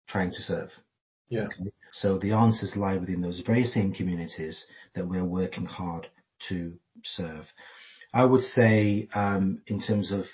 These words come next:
Speaker 1: leadership, distribute that leadership. So that, so through a distributed leadership model,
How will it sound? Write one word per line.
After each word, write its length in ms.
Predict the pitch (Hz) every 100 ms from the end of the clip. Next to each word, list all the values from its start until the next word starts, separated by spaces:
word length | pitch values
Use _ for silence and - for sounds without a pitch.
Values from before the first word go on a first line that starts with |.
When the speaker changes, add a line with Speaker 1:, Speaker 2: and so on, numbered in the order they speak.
| -
Speaker 1:
leadership, 580 | 110 110 101 107 98 - -
distribute 600 | - - - 113 110 110
that 140 | 127
leadership. 580 | 107 110 101 - 113 110 - _ _ _ _
So 200 | - 101
that, 60 | 95
so 220 | - 95
through 280 | - 107 101
a 40 |
distributed 720 | - 127 - 113 110 - -
leadership 460 | 98 113 110 - 113
model, 520 | 104 101 101 98 95